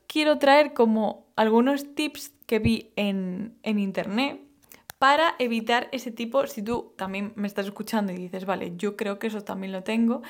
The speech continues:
pues algunos truquillos que yo también utilizo para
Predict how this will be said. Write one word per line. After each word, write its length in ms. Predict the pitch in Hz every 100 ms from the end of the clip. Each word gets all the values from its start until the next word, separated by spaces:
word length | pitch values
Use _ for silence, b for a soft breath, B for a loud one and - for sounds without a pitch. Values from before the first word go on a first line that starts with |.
| B B B -
pues 260 | 285 302 -
algunos 440 | 247 233 254 302 294
truquillos 640 | 277 277 294 277 254 254
que 100 | 220
yo 100 | 208
también 240 | 240 262
utilizo 640 | 262 226 233 240 - 254 247
para 520 | 240 240 240 269